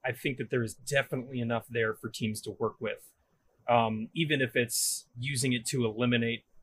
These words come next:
other people, um, like, other names that you, that people might know. So overall, I think it's a great question,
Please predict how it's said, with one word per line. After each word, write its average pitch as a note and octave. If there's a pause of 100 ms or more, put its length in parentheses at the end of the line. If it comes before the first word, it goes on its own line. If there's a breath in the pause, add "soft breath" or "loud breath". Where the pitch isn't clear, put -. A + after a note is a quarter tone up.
(160)
other B2
people, A#2 (800)
um, G#2+ (340)
like, A#2
other A#2+
names A2
that A2 (100)
you, A#2 (160)
that A2
people A#2+
might A2
know. G2+ (540)
So C3
overall, F3 (760)
I D#3+
think F3
it's B2
a B2
great B2
question, -